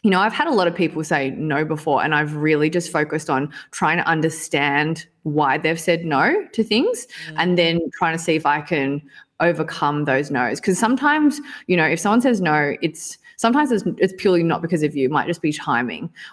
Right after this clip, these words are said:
Speaker 1: or, you know, something like that. But if they say no, and it's, like, for a reason that I've not done my job properly to communicate the value,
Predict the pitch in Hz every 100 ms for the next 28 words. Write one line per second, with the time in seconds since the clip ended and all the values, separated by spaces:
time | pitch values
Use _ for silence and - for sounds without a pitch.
0 | - 151 143 135 131 160 120 117 208 202
1 | - - - 151 131 151 143 - - 147
2 | 117 - - 180 - 190 190 185 156 156
3 | 156 151 151 151 - _ 175 165 151 110
4 | 151 247 175 165 165 156 151 - - -
5 | 160 151 165 156 - - 143 156 160 170
6 | - 170 160 - 175 143 143 131 143 -
7 | 139 175 160 - 226 349 - - - -
8 | 190 160 180 214 170 160 156 175 160 156
9 | 127 139 185 247 392